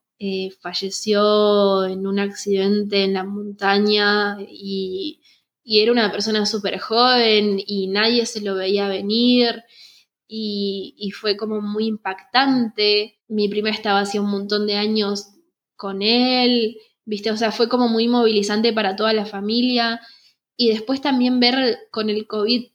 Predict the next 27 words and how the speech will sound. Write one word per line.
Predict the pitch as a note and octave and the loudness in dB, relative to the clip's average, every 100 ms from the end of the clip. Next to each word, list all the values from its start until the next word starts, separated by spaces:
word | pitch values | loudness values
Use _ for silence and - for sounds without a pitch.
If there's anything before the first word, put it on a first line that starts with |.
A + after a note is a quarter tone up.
| _ | _
toda | A#3 B3+ | 0 2
la | A#3+ | 2
gente | A3+ A#3+ A#3+ B3 | 0 -2 -2 -2
que | G3+ | -6
se | |
está | G3+ A3 | -8 -8
muriendo, | A3+ A3+ A3 A#3 B3+ B3+ A#3 A3 G#3+ | -6 -4 -2 0 2 2 2 0 -2
to-, | A#3 A#3 | -4 -4
todas | - B3+ | -2 0
las | B3 | 0
cosas | B3 A3+ B3 | -4 -8 -8
que | - | -8
están | A3 G#3+ | -6 -4
pasando. | G#3+ G#3 A#3 B3 B3 A#3+ - - _ - | -4 -6 -2 0 0 -2 -12 -20 _ -4
Como | B3+ B3 | 0 2
que | A#3+ | 2
de | A#3+ | 2
pronto | C4+ D4+ F4+ | 2 2 2
te | A#3+ | 2
das | A3 - | 0 -4
cuenta | - B3+ C4+ C#4+ | -6 -2 0 2
de | A#3+ | 2
lo | G3+ G3+ | 0 -2
finito | G#3+ G#3 G#3+ B3 | -4 -4 0 0
que | G#3 | 0
sos, | G#3 A#3+ A#3 A3 A3 - | -2 0 0 0 -4 -10
de, | G#3+ G3 F#3+ F#3+ G3 G3+ - | -2 0 2 0 -2 -6 -10